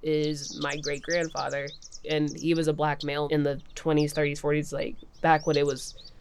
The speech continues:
so horrible and super, super scary. There's a park named after him in East Lubbock, and I actually, when I was in high school, I took some of my graduation pictures there. Anytime, like, we have extended family that come in from other parts of Texas,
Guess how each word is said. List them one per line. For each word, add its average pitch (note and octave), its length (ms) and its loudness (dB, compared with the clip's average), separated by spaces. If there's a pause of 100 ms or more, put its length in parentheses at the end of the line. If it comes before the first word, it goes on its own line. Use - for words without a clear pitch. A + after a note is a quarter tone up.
(180)
so E3 500 4
horrible C#3 460 2
and - 240 -6
super, F#3 560 0
super D3 340 -4
scary. C3 480 -4 (600)
There's E3 260 2
a E3+ 40 -2
park E3 280 4
named D#3 260 2
after D3+ 320 2
him D#3 480 0
in D#3+ 120 4
East D#3+ 200 0
Lubbock, D#3 380 2 (800)
and D3+ 640 4 (140)
I E3+ 140 6
actually, F3 460 2
when E3+ 140 2
I E3+ 60 4
was F3 120 2
in E3+ 60 0
high F#3 240 0
school, E3+ 340 -2
I C3+ 140 0
took E3 240 -6
some E3+ 120 -2
of D#3 80 2
my D3 80 0
graduation C3 500 -6
pictures - 380 -8
there. - 180 -10 (460)
Anytime, D#3 760 0
like, D3 240 -2
we D#3 80 -2
have D3+ 160 0
extended D3+ 380 -2
family C#3+ 320 -2
that C#3+ 240 -4
come D3 240 -4
in C#3 240 -6
from C#3+ 260 -6
other C3+ 160 -4
parts C3 240 -8
of - 20 -20
Texas, D#3 480 -6